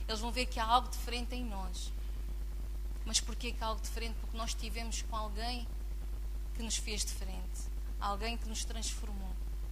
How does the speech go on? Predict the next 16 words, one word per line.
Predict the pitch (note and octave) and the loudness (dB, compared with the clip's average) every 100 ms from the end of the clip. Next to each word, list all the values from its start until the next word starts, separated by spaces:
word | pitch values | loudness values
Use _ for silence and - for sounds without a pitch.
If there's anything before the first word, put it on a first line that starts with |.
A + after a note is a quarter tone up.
| - - | -2 -2
Amém? | G3+ G#3+ A3+ A3+ - - - - - - - - - - | -2 -2 -2 -2 -2 -2 -2 -2 -2 -2 -2 -2 -2 0
Jesus, | G#3+ A3 B3+ | 0 0 2
ele | B3+ | 2
deixou-nos | B3 B3+ - A#3+ A3 | 4 4 4 4 0
o | A#3+ | 0
exemplo | A3 G3+ G3+ - - - - - | 0 0 -2 -2 -2 -2 -2 -2
do | - | 0
que | B3+ | 2
é | |
ter | B3+ C4+ | 4 4
uma | C4 A#3+ | 2 0
vida | A3 A3+ G#3 | 0 0 0
de | G3+ | 0
intimidade | G3 G#3 G3+ G3 F#3+ F#3+ - | 0 0 0 0 0 -2 -2
com | G3 | -2
Deus. | F#3 F#3 - - | -2 -2 -2 -2